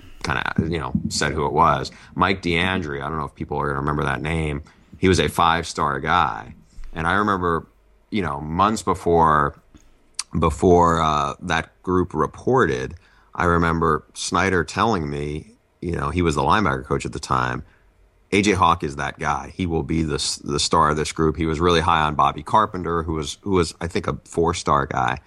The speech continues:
But so my point is, a lot of times you get coaches who can really,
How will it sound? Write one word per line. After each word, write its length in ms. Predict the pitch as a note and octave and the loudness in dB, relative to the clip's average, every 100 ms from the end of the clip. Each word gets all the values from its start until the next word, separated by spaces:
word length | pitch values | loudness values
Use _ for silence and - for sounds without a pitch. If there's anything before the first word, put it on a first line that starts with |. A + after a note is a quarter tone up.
| _ _ - | _ _ -2
But 280 | F#2+ F2 - - _ _ _ | 0 0 -4 -18 _ _ _
so 160 | - D#2 | -14 -10
my 240 | G#2+ G2 | -4 -4
point 360 | F#2 D#3 C#3 F#2+ | -4 -2 0 0
is, 320 | D#2+ D#2 D2 - _ _ _ | -2 -4 -8 -16 _ _ _
a 60 | F#2 | 4
lot 180 | G2+ | 4
of 80 | A#2 | 4
times 320 | A#2 G#2 E2+ | 2 0 0
you 80 | E2+ | -2
get 180 | F#2 - | -2 -2
coaches 500 | - G2 F#2 F2+ D2+ | 0 0 0 -2 -2
who 120 | - | -4
can 220 | F2 E2+ | -2 0
really, 640 | E2 F2 F2 E2+ E2 D#2+ C#2+ | 4 4 6 6 4 2 -4